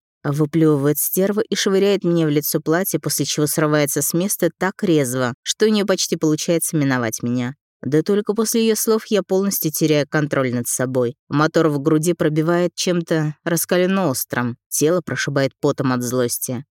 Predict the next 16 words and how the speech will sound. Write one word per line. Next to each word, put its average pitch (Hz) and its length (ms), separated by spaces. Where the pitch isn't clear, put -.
Отбрасываю 208 580
порванную 196 480
тряпку 190 340
в - 60
сторону 208 500
и 185 120
одной 180 300
рукой 180 260
снова 170 420
сгребаю 143 460
волосы 135 380
Кортни. 127 540
Второй 165 500
обхватываю 147 600
ее 139 200
шею 175 480